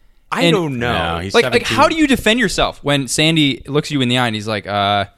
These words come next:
Speaker 1: "Why'd you
Speaker 2: "Okay."
Speaker 1: do that?"
Speaker 2: Yeah, "Why'd you do that?"
Speaker 1: <laughs>
Speaker 2: He's like, uh, like, "What is your answer? You don't
Speaker 1: No,
Speaker 2: have an
Speaker 1: no,
Speaker 2: excuse."
Speaker 1: but, like, do, you don't, okay, so I, I totally feel you in terms of the punching shit. That was when you were talking about last time, is that, like,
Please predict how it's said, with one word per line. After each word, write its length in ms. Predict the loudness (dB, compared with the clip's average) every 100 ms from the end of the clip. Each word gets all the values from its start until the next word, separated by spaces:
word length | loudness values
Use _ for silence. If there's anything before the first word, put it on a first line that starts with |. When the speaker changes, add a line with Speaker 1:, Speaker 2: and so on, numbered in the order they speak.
| _ _ _ -20 -20 _ _ _ _ _ -18
Speaker 1:
"Why'd 180 | -10 -2
you 40 | 0
Speaker 2:
"Okay." 100 | 0
Speaker 1:
do 180 | -2 -2
that?" 240 | -2 2
Speaker 2:
Yeah, 160 | 2 4
"Why'd 280 | 4 2
you 60 | 2
do 100 | 2
that?" 140 | 2
Speaker 1:
<laughs> 0 |
Speaker 2:
He's 140 | 2 0
like, 200 | -2 -4
uh, 380 | -20 -20 -20 -6
like, 180 | -4 0
"What 160 | 4 4
is 100 | 4
your 100 | 4
answer? 300 | 4 2 0
You 140 | 0
don't 180 | 2 4
Speaker 1:
No, 60 | 4
Speaker 2:
have 120 | 2
an 60 | 2
Speaker 1:
no, 60 |
Speaker 2:
excuse." 180 | 0 -2
Speaker 1:
but, 40 |
like, 420 | -2 -4 -10 -14 -6
do, 100 | -4
you 140 | 0
don't, 180 | 0 -2 -8
okay, 280 | -4 0 0
so 200 | 2 2
I, 320 | 4 4 2 2
I 140 | 0
totally 420 | 2 0 2 0
feel 260 | -2 0 0
you 160 | 2 -2
in 80 | -2
terms 240 | -6 -4
of 220 | -6 -6 -18
the 120 | -10
punching 400 | -2 -2 -2 -6
shit. 300 | -12 -12 -10 2
That 100 | 2
was 180 | 2 0
when 160 | -2
you 80 | -2
were 80 | 2
talking 200 | 2 2
about 140 | 0
last 220 | 0 -2
time, 160 | -2 -4
is 120 | -2
that, 100 | -2
like, 140 | -4